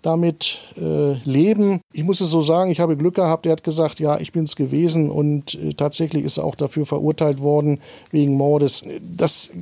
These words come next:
kann man aber, denke ich, nicht pauschal sagen. Die Frage ist, erkennt man denjenigen, wann er ihm gegenübersteht? Natürlich wäre es schön, wenn man irgendwo klingelt und sagen kann,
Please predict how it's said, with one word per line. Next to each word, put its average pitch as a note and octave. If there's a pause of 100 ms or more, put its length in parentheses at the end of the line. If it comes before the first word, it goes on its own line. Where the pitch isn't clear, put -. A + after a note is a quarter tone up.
(180)
kann E3
man E3
aber, D#3
denke D#3+
ich, C#3+
nicht E3
pauschal C#3
sagen. C3
Die D#3+
Frage F3
ist, G3
erkennt G3+
man F3
denjenigen, F3
wann E3
er E3
ihm D#3+
gegenübersteht? D#3+
Natürlich F#3+
wäre F3
es D#3+
schön, F#3+ (220)
wenn F3
man E3
irgendwo F3+
klingelt F#3 (380)
und D#3
sagen E3
kann, D#3+